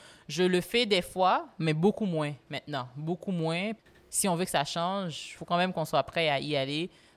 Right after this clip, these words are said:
Parce que c'est, encore une fois, ça, je pense qu'on boucle la boucle avec cette entrevue dans le sens où on peut, on peut pas devenir ce qu'on ne voit pas.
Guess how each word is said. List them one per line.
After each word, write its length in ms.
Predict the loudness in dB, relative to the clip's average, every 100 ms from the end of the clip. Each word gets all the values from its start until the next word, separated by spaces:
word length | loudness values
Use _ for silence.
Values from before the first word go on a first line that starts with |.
| _
Parce 260 | -2 -2 -4
que 100 | -4
c'est, 500 | -2 -2 -4 -4 -6
encore 220 | -4 -4
une 100 | -4
fois, 160 | -6 -8
ça, 360 | -2 0 0 -2
je 80 | -4
pense 160 | -4
qu'on 140 | -2 -2
boucle 240 | -2 4
la 80 | 4
boucle 340 | 4 -2 -6 -6
avec 240 | -4 -4
cette 160 | -4 -6
entrevue 400 | -4 -4 -4 -2
dans 100 | -2
le 80 | -2
sens 320 | -4 -4 -4
où 40 | -6
on 80 |
peut, 80 | -8 -10
on 60 | -2
peut 80 | 4
pas 100 | 4
devenir 240 | 4 -2
ce 80 | -2
qu'on 100 | -2
ne 80 | 4
voit 220 | 6 6
pas. 240 | 6 0